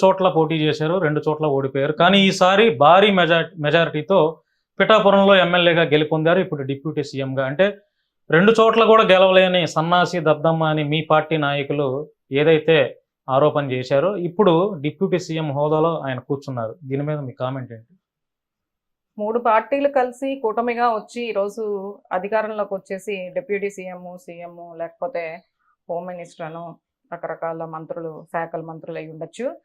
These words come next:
Speaker 2: కానీ సింగిల్ గా వచ్చి నా ఉద్దేశం ఏంటంటే సింగిల్ గా వచ్చి సింగిల్ గా నిలబడి పోటీ చేసి అప్పుడు డిప్యూటీ సీఎం అయితే
Speaker 1: అంటే
Speaker 2: బాగుంటుంది.
Speaker 1: సింగిల్ గా అయితే వాళ్ళు ఎదుర్కోలేరు కదా,
Speaker 2: ఆ,
Speaker 1: ఎదురు-,
Speaker 2: ఎదుర్కోలేరని
Speaker 1: అంతేనంటారా?
Speaker 2: కాదు,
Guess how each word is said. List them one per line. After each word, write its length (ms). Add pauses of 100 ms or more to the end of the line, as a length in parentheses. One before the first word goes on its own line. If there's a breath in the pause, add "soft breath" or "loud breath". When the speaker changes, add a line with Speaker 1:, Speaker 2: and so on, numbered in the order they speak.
(540)
Speaker 2:
కానీ 560 (220)
సింగిల్ 380
గా 160
వచ్చి 300
నా 220
ఉద్దేశం 340
ఏంటంటే 400
సింగిల్ 360
గా 140
వచ్చి 340
సింగిల్ 260
గా 80
నిలబడి 360
పోటీ 260
చేసి 280
అప్పుడు 340
డిప్యూటీ 400
సీఎం 300
అయితే 180
Speaker 1:
అంటే 60
Speaker 2:
బాగుంటుంది. 260
Speaker 1:
సింగిల్ 280
గా 120
అయితే 260
వాళ్ళు 240
ఎదుర్కోలేరు 520
కదా, 180
Speaker 2:
ఆ, 300 (140)
Speaker 1:
ఎదురు-, 160
Speaker 2:
ఎదుర్కోలేరని 320
Speaker 1:
అంతేనంటారా? 400
Speaker 2:
కాదు, 200